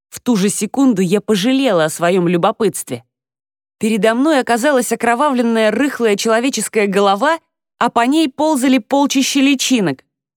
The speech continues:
Я поспешно отступила на безопасное расстояние к двери на случай, если придется бежать.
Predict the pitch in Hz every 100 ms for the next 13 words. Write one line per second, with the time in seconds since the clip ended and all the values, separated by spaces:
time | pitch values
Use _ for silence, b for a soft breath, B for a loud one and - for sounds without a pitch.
0 | _ _ _ - 190 240 233 247 294 277
1 | 220 202 202 - 226 269 226 214 202 214
2 | 226 247 226 208 196 190 - 226 220 202
3 | 196 190 190 262 302 285 b _ - 226
4 | 226 240 240 240 277 226 226 240 214 233
5 | 202 214 233 202 220 175 160 -